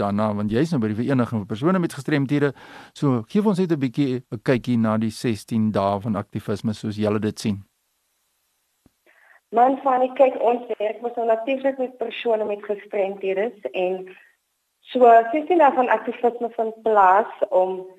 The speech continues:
Speaker 2: bewusmaking te kweek teen geweld teen kinders en vroue. En dit vind ook plaas in die gestremde gemeenskap. En dit vind jaarliks plaas tussen vyfentwintig November tot tien Desember.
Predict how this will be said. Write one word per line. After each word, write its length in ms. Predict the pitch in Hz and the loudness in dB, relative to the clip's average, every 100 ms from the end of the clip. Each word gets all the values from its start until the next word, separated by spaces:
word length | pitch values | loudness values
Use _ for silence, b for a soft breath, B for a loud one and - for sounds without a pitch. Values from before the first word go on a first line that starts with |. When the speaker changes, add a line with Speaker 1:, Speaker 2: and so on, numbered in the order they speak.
| _ | _
Speaker 2:
bewusmaking 720 | 233 226 208 214 240 240 285 277 | 0 4 4 6 2 4 0 -2
te 80 | 277 | -4
kweek 560 | 269 233 226 240 233 - _ _ _ _ _ _ | 0 2 4 2 -2 -16 _ _ _ _ _ _
teen 180 | 240 233 | 2 2
geweld 600 | 247 - 185 165 190 - | 0 0 4 8 8 4
teen 180 | 240 233 | 0 -2
kinders 320 | 240 220 220 | -2 -2 -4
en 140 | 214 | -8
vroue. 520 | 202 202 180 175 254 - _ _ _ _ _ | -6 2 4 6 4 2 _ _ _ _ _
En 240 | 220 226 | 2 4
dit 160 | 226 - 330 | 4 4 4
vind 180 | 349 | 4
ook 180 | 349 339 | 2 0
plaas 440 | 277 247 226 233 226 - - | 4 6 8 6 2 -8 2
in 540 | 220 214 214 208 - - 226 | 4 6 2 -6 -14 -10 -4
die 160 | 220 | -4
gestremde 560 | 220 233 - 269 277 285 | -4 -8 2 4 4 0
gemeenskap. 640 | 240 185 165 165 165 151 - b _ _ _ 196 | -2 0 -2 -4 -8 -10 -12 b _ _ _ 0
En 80 | 208 | 4
dit 180 | 208 214 | 4 4
vind 140 | 269 | 2
jaarliks 520 | 233 226 226 226 220 - | 6 6 6 2 -4 2
plaas 280 | 214 214 226 | 4 4 0
tussen 240 | 220 220 | -4 0
vyfentwintig 640 | 262 269 320 302 269 277 - | 2 2 0 -4 -4 -4 -6
November 580 | 240 - 220 214 214 208 | -8 -4 -4 0 -2 -2
tot 240 | 202 196 | -10 -8
tien 220 | 220 202 | -10 -6
Desember. 680 | 190 190 190 190 165 160 | -6 -6 -6 -6 -4 -6